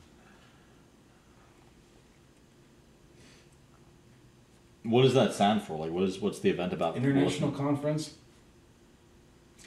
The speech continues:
Speaker 2: God, the hiccups like crazy.
Speaker 1: Uh, no worry, I poured a really stiff drink
Speaker 2: Yeah.
Speaker 1: here, so you can see,
Speaker 2: International
Speaker 1: uh,
Speaker 2: confer-, yeah, it's
Speaker 1: tolerance is higher than it should be.
Speaker 2: <laughs> Yeah, International Conference of Robotics and Automation.
Speaker 1: Interesting.
Speaker 2: Yeah.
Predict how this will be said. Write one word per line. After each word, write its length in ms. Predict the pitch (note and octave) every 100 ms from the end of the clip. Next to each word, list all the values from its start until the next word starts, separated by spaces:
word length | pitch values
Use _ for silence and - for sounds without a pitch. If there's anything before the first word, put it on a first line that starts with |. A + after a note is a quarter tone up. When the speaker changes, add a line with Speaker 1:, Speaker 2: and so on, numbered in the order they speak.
| -
Speaker 2:
God, 180 | D3+ B2 -
the 120 | -
hiccups 240 | D#3 - -
like 160 | -
crazy. 320 | C#3+ F3 A#2+ - - - -
Speaker 1:
Uh, 120 | A#2+
no 160 | G#2+ A#2+
worry, 140 | A#2+
I 100 | A2+
poured 340 | A#2+ - C3+ A#2
a 40 |
really 280 | G#2+ A#2 G#2+
stiff 280 | - G#2+ -
drink 260 | G2+ F#2+
Speaker 2:
Yeah. 80 | G2
Speaker 1:
here, 140 | F#2+ F#2
so 280 | - F#2+ F#2 - - - - - - - - -
you 60 | G#2+
can 80 | F#2+
see, 240 | - A2
Speaker 2:
International 440 | G2+ G2+ G2 G3 F#3+
Speaker 1:
uh, 20 |
Speaker 2:
confer-, 340 | E3 E3+ - A#2
yeah, 220 | C3+ B2
it's 120 | G2+
Speaker 1:
tolerance 360 | A2 G#2+ G#2 G#2+
is 120 | G2
higher 200 | G#2 G2+
than 140 | G2
it 60 | G#2+
should 180 | - G2+
be. 140 | G#3
Speaker 2:
<laughs> 60 | F#3
Yeah, 380 | C3+ F3 D3 -
International 800 | D3+ D#3+ D#3 D3 C3 C#3+ B2+ B2+
Conference 580 | - B2+ B2+ C3 A#2+ A#2
of 140 | F#2+
Robotics 480 | G2+ G#2 A2 G#2+ -
and 80 | G2
Automation. 640 | F#2+ F#2 F2+ F2+ F2 - - - -
Speaker 1:
Interesting. 840 | G3 - G#2 E2+ - E2+ E2 D#2+ - B2
Speaker 2:
Yeah. 360 | B2 A2+ G2+